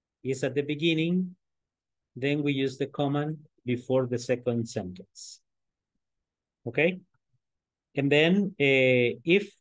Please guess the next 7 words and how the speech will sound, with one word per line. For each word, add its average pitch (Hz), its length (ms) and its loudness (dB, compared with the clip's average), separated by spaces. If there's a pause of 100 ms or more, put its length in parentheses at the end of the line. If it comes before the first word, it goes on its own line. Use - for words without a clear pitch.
we 131 260 -2
swap, - 540 -4 (120)
if 131 180 -8
we 165 200 -6
switch - 680 -8 (460)
the 135 180 -2
order, 147 500 -2